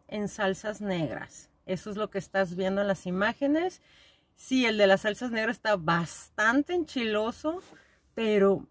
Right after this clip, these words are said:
demasiado rico. Es algo extraño como lo que te estoy platicando, pero en verdad necesitas probarlo para darte cuenta que qué cosa tan más deliciosa. Súper recomendado. El restaurante se llama La Caleta.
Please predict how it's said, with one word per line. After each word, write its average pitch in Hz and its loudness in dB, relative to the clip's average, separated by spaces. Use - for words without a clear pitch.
demasiado 196 2
rico. 196 -4
Es 196 -6
algo 247 0
extraño 220 0
como 240 -6
lo 196 0
que 196 -8
te 190 -8
estoy 202 -10
platicando, 247 0
pero 220 2
en 214 2
verdad 202 8
necesitas 208 -6
probarlo 285 2
para 247 0
darte 240 0
cuenta 277 2
que 294 2
qué 254 -2
cosa 277 4
tan 202 -2
más 202 0
deliciosa. 190 -4
Súper 262 -4
recomendado. 254 2
El 202 -6
restaurante 202 0
se 214 -10
llama 196 2
La 180 2
Caleta. 247 -4